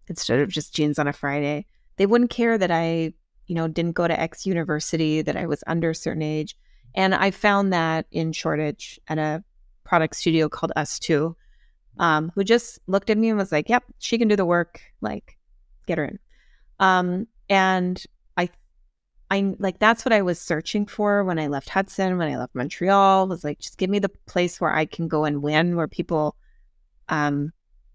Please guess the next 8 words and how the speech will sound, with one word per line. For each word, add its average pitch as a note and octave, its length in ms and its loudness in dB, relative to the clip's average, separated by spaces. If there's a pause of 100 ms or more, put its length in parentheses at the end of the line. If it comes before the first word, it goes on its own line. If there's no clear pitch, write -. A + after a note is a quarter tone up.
yeah, - 160 2 (600)
will E3+ 100 -2
just - 320 -8 (340)
wanna E3+ 260 2
see - 180 -4
you C#3+ 120 0
succeed." - 560 -6 (520)
Um, D#3 400 0